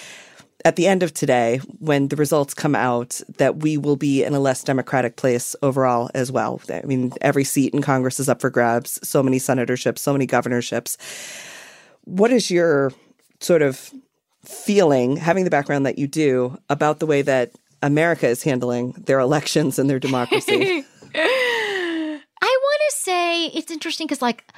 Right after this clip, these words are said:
Speaker 2: this is when I'm like, "Hey, everybody, talk to old people."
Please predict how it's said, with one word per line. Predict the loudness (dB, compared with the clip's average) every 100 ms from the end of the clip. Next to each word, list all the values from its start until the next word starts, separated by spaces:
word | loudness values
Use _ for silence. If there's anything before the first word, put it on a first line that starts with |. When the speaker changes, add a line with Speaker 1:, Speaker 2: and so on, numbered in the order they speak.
| -20 -20 _ _ -8
Speaker 2:
this | -4 -2 -2
is | 0
when | 2 4 4 2 -2 -6 _ _ -2
I'm | 0 2
like, | 0 -2
"Hey, | -2 0
everybody, | 0 0 -2 -2
talk | -2 -4 -4
to | -4 -2
old | 0 -2 -2
people." | -2 -2 -2 -4 -4